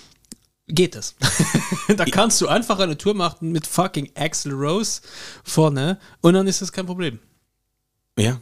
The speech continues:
Speaker 1: Die haben den dritten, das war schon der dritte Sänger dann. Und da geht das. Oder du kannst bei den Stones kannst du auch einfach mal einen Drummer weglassen, da interessiert kein Schwein.
Speaker 2: Das stimmt,
Speaker 1: Dann
Speaker 2: aber
Speaker 1: hast du, nimmst du irgendeinen Session-Drummer und der auf einmal dann der Drummer ist. Gut, du kannst ja bei Mick Jagger wahrscheinlich auch nicht weglassen.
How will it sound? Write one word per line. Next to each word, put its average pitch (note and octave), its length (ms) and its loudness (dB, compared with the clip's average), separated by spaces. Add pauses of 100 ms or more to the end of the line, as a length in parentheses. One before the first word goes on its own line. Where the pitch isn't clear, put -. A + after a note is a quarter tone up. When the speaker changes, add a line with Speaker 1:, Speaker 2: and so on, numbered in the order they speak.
(140)
Speaker 1:
Die D3 40 0
haben D3+ 80 2
den D#3 140 2
dritten, E3+ 140 0
das D#3 120 0
war E3 100 0
schon D#3+ 120 -2
der D#3 60 -6
dritte D#3+ 220 -6
Sänger D3 240 -2
dann. A#2 160 -10 (540)
Und D3 380 0
da D#3+ 80 2
geht F#3+ 220 0
das. B2+ 160 -4
Oder C#3+ 160 -2
du D3+ 100 -2
kannst D#3+ 300 -4
bei D#3+ 80 -2
den C#3+ 520 -4
Stones - 680 -2
kannst F3 240 -8
du E3 60 -8
auch F3 240 -2
einfach C3+ 380 -6
mal C3 160 -2
einen C3 100 -4
Drummer D3+ 300 0
weglassen, D3 420 -4
da D3 180 -2 (120)
interessiert D3+ 420 -6
kein F3+ 160 -2
Schwein. C3 260 -6 (220)
Speaker 2:
Das G2 160 0
stimmt, C3+ 180 2
Speaker 1:
Dann A2 60 2
Speaker 2:
aber A#2+ 120 6
Speaker 1:
hast B2+ 80 4
du, E3 80 0
nimmst D#3 180 0
du - 40 0
irgendeinen D#3 200 0
Session-Drummer E3+ 720 0
und D#3 180 -4
der D3 120 0
auf C3 60 -8
einmal D3 220 0
dann D3 300 -4
der D3 100 -4
Drummer D3 340 -4
ist. E3 140 -8 (180)
Gut, E3 120 8
du D#3 40 2
kannst F3+ 160 4
ja D#3+ 60 -2
bei D#3 140 2
Mick D3+ 360 -2
Jagger D#3 220 0
wahrscheinlich C3+ 300 -6
auch A2 80 -10
nicht A#2 140 -16
weglassen. - 340 -16